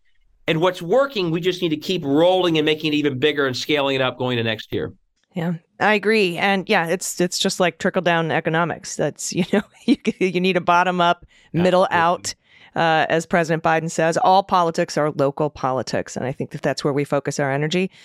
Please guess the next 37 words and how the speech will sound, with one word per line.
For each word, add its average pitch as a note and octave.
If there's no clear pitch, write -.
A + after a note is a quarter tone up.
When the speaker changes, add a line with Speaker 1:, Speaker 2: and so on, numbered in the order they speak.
Speaker 2:
It'll F3
trickle F#3+
up G#3+
in D#3+
the D#3+
right D#3+
ways. C#3
So E3+
thank A#3
you E3
so A3
much. F#3+
Can A#3
you D#4
tell B3+
everybody F#3+
where D#3+
to G#3
find F3
you, F3
where D#3+
to F#3
follow D#3+
you? D#3+
Tell E3+
them F3+
about F3+
Pep -
Perspectives, E3
Speaker 1:
Sure. F3
Speaker 2:
uh, -
because D#3+
your E3+
information F3
is C#3
so D#3
valuable. B2